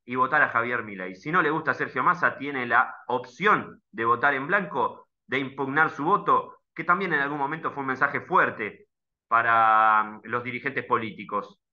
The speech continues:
y puede volver a hacerlo. Ahora, por odio, votar por odio, nunca manejarnos políticamente bajo el odio nos ha llevado a nada bueno. Y por favor,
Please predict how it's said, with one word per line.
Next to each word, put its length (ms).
y 100
puede 280
volver 360
a 20
hacerlo. 640
Ahora, 520
por 200
odio, 600
votar 420
por 240
odio, 600
nunca 760
manejarnos 460
políticamente 720
bajo 340
el 140
odio 520
nos 200
ha 80
llevado 360
a 40
nada 200
bueno. 360
Y 120
por 200
favor, 500